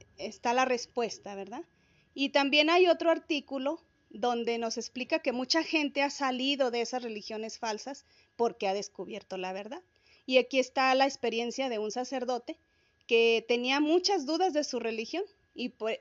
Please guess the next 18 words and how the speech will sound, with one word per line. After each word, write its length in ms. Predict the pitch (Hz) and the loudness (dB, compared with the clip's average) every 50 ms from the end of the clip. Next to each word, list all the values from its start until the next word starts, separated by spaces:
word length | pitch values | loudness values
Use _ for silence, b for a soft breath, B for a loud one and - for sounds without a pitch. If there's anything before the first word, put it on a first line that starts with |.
| - - | -4 0
pero 240 | 247 247 240 247 262 | 2 2 4 4 4
eso 260 | 262 254 - 330 339 | 4 4 2 2 0
no 160 | 311 269 247 | 2 2 0
le 120 | 247 247 | 0 -2
impidió 480 | 254 254 240 - 233 220 220 220 220 220 | -2 -4 -6 -8 -8 -6 -4 -4 -4 -2
que 80 | 240 240 | -2 -4
aprendiera 560 | 233 - 226 214 208 196 202 202 214 220 226 | -4 -4 -6 -6 -4 -4 -2 -2 -2 -2 -4
la 160 | 226 196 180 | -4 -4 -6
verdad 320 | 180 180 185 196 240 277 - | -6 -6 -6 -6 -8 -8 -10
sobre 380 | - - 226 190 180 175 156 | -12 -10 -10 -10 -8 -8 -10
Dios. 400 | - - - - - - - - _ b b b b b b b b b | -10 -12 -16 -14 -14 -14 -14 -14 _ b b b b b b b b b
Entonces, 760 | 240 233 - - 262 262 262 247 - 285 285 277 277 - - _ _ _ _ _ _ _ _ _ _ _ _ _ _ _ _ _ _ _ _ _ _ - | -8 -8 -6 -2 -2 -2 -2 0 0 2 2 2 0 -6 -20 _ _ _ _ _ _ _ _ _ _ _ _ _ _ _ _ _ _ _ _ _ _ -10
eh, 340 | 226 254 254 254 254 254 240 220 | -6 -4 -2 0 0 0 2 2
aquí 240 | 262 254 - 285 | 0 2 2 2
está 220 | 262 262 - 294 269 | 0 2 2 2 2
esa 280 | 262 - 285 285 277 | 2 4 2 2 2
experiencia 540 | 254 254 - - 233 233 240 247 - 269 254 | 2 0 -2 -2 -2 -2 -2 -2 -2 -4 -4
también. 520 | - - 262 269 277 262 330 349 349 370 | -4 -4 -2 -2 0 2 4 4 4 4